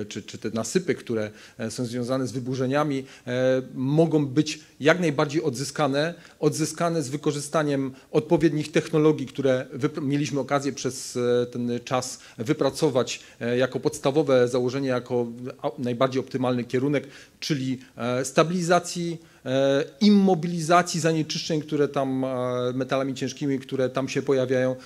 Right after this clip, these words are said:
oraz, proszę Państwa, e, wykorzystania bardzo, e, si-, dużych, potężnych sił na-, natury, czyli i przyrody,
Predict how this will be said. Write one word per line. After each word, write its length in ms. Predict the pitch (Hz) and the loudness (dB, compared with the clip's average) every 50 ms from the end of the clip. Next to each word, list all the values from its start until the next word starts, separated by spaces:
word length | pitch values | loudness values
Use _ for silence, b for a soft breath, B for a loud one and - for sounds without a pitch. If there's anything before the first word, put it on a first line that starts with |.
| B B B | B B B
oraz, 240 | - 160 165 180 170 | -2 0 2 2 0
proszę 200 | - - - 170 | 0 0 -2 0
Państwa, 520 | 147 135 156 165 160 160 - 156 151 151 147 B B B B - | 2 2 2 0 0 0 0 0 0 0 -2 B B B B -8
e, 20 | 143 139 139 139 143 143 143 143 147 156 151 | -6 -4 -2 0 0 0 0 0 0 -2 -4
wykorzystania 1160 | 120 107 160 165 - 175 151 143 147 - - - 151 143 139 139 135 135 135 131 131 127 127 127 B B - - - | -4 -4 -4 -2 0 -2 -2 -2 -4 -6 -2 0 2 2 2 2 0 0 2 2 2 0 -2 -4 B B -20 -20 -16
bardzo, 920 | - 117 113 107 107 131 139 147 147 139 131 127 135 131 131 127 127 127 127 B B - | -14 -14 -6 0 2 4 4 4 2 0 0 2 4 6 6 4 4 0 -4 B B -10
e, 260 | 120 123 127 127 127 | -6 -4 -4 -2 -4
si-, 160 | - - - | -4 -6 -8
dużych, 840 | 160 123 113 113 113 143 151 131 120 123 120 117 - - - - _ _ _ | -10 -12 -10 -4 -2 -2 -2 0 0 -2 -2 -2 -6 -12 -20 -20 _ _ _
potężnych 520 | - 104 - - 139 156 151 127 127 123 - | -14 -6 -2 2 4 4 4 4 2 -2 -4
sił 180 | - - 151 | -4 -4 -4
na-, 180 | 123 120 117 107 - - | -2 -2 -4 -4 -6 -6
natury, 520 | - 131 127 123 127 - 151 139 135 135 131 135 B B B B _ | -4 -2 -2 -2 0 0 4 4 6 4 4 2 B B B B _
czyli 420 | - - 175 151 151 151 151 139 B B B B _ _ - | 0 2 2 2 0 -2 -2 -4 B B B B _ _ -4
i 80 | 170 | -2
przyrody, 600 | - - - 147 123 131 131 131 127 131 127 123 | -2 0 0 2 4 4 4 4 2 2 2 0